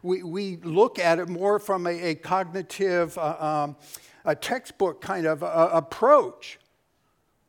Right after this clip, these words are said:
And that's easy to do. But li-, listen to this counter, to think about the Bible and reading it as a love story.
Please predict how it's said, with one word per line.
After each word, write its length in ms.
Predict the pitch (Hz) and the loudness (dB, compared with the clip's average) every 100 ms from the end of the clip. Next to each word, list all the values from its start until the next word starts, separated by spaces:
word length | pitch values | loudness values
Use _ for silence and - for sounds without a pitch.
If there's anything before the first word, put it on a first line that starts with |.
| - | -8
And 160 | 170 185 | -4 0
that's 300 | 180 - - | 0 -2 -8
easy 340 | 196 190 190 156 | -6 -6 -8 -8
to 120 | 185 | -8
do. 320 | 175 262 165 | -4 -4 -2
But 320 | 170 - 202 | -4 -4 -10
li-, 220 | 202 247 190 | -2 -2 0
listen 380 | 220 - 220 | -2 -2 -8
to 120 | 180 190 | -6 -4
this 220 | 190 - | -4 -6
counter, 640 | - 214 226 208 151 147 - _ _ _ _ _ _ _ _ _ _ _ _ _ _ _ _ _ _ _ | -8 -4 -4 -4 -6 -8 -16 _ _ _ _ _ _ _ _ _ _ _ _ _ _ _ _ _ _ _
to 120 | 170 | -10
think 300 | - 220 214 | -4 -4 -4
about 300 | 165 175 170 | -4 -4 -4
the 60 | 165 | -6
Bible 560 | 165 160 156 165 160 - | -2 -2 -2 -4 -6 -8
and 220 | 156 147 | -12 -8
reading 340 | 175 175 165 151 | -8 -6 -6 -4
it 160 | 156 | -6
as 240 | 160 143 147 | -6 -8 -6
a 260 | 135 139 - _ _ _ _ _ _ _ _ _ - | -8 -10 -16 _ _ _ _ _ _ _ _ _ -6
love 240 | 147 208 | -4 -4
story. 460 | - - 117 120 | -8 -12 -10 -10